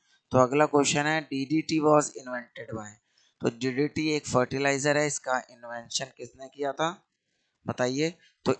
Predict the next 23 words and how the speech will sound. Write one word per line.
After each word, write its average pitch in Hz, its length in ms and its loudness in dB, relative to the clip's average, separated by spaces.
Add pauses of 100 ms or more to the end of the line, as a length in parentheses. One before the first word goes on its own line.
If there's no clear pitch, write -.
इसका - 320 0
invention 147 520 -4
किया 131 200 -2
था 156 160 -6
मोसले 131 600 0
ने। 117 120 -14 (120)
किसने? 165 420 -6 (480)
मोसले 135 480 6
ने 139 220 -8
इसका 143 340 0
invention 120 500 -6
किया 120 340 -16
था 117 180 -18
डीडीटी 107 500 -14
का, 107 260 -18
ठीक - 180 -10
है। 196 160 -2 (480)
चलिए 113 400 -4 (300)
अगला 139 260 0
question 147 420 2
है, 151 140 2
volcanic 131 800 -2
eruption 127 420 -4